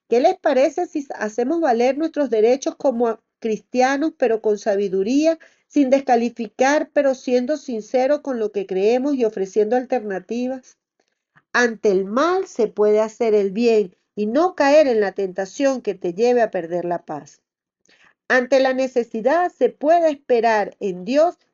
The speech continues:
con paciencia y con fe. Les aseguro que Dios responde al tiempo de Él, que es perfecto.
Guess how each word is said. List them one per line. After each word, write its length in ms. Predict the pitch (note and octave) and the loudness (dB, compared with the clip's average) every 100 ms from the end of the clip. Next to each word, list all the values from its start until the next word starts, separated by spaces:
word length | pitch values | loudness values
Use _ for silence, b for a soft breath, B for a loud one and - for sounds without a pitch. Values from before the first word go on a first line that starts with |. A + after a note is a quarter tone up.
| - | -4
con 220 | A3 G#3 | -2 -2
paciencia 640 | G3 F#3+ - C#4 D#4 D4 | -4 -6 -4 -2 -2 -4
y 60 | C#4+ | -8
con 240 | G#3 F#3 | -6 -8
fe. 380 | E3 - F3+ D3+ _ _ _ _ | -8 -4 -4 -4 _ _ _ _
Les 120 | E3 | -8
aseguro 580 | A3+ A#3+ D4 F#4 G4 F#4+ | -4 -2 0 2 2 0
que 160 | C4+ A3 | 0 0
Dios 280 | C4 E4 | 2 2
responde 760 | D4+ C#4+ - A#3+ C#4 C4 D4 C#4+ _ | 2 -2 -2 0 0 0 -2 -2 _
al 260 | G3+ G3 F#3 | -4 -4 -4
tiempo 580 | - D4+ F#4 F#4 - D#4 | -4 0 0 -2 -2 0
de 300 | C4+ C4+ C#4+ | 4 4 4
Él, 240 | C#4+ C#4+ _ _ | 2 -4 _ _
que 260 | G3 G3+ | -2 0
es 140 | C4+ C4+ | 0 -4
perfecto. 760 | - E3+ - F#3+ F3 - _ | -10 -12 -10 -8 -8 -10 _